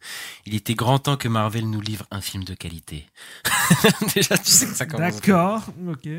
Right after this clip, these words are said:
Speaker 1: Contrairement à tout ce qui est sorti récemment, celui-ci se distingue nettement comme la meilleure réalisation jusqu'à présent, avec un scénario
Speaker 2: Ah.
Speaker 1: élaboré,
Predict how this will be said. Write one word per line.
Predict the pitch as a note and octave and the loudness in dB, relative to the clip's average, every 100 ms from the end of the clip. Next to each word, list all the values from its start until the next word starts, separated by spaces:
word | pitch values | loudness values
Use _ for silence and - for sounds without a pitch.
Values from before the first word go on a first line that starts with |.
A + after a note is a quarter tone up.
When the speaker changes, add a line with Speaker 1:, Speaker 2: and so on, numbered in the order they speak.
| F#3+ | -6
Speaker 1:
Contrairement | C3 - A#2+ D3+ | -6 0 2 2
à | B2+ | 2
tout | - | 0
ce | - | -2
qui | A2 | -2
est | G#2+ | -4
sorti | A2 - A2+ | -4 -6 -6
récemment, | G#2+ - A2 | -4 -4 -4
celui-ci | A#2+ F#2+ - - | -4 -2 -2 -2
se | E2+ | -4
distingue | D#2 - G2 F2+ | -4 -4 -4 -2
nettement | F#2+ - G2+ | -4 -4 -8
comme | G2+ E2 | -8 -6
la | E2+ | -4
meilleure | F2 G2+ G#2 | -4 -2 -4
réalisation | F2+ F#2+ F2+ F2 D#2+ F2 | -4 -6 -6 -6 -6 -6
jusqu'à | E2+ - | -8 -10
présent, | D2+ - D2+ E2 _ | -12 -12 -12 -12 _
avec | F2+ - | -14 -10
un | - | -6
scénario | - E2+ D#2 - | -4 -2 -4 -6
Speaker 2:
Ah. | - | -6
Speaker 1:
élaboré, | G2+ F#2 F2+ E2+ F2+ | -4 -4 -6 -10 -12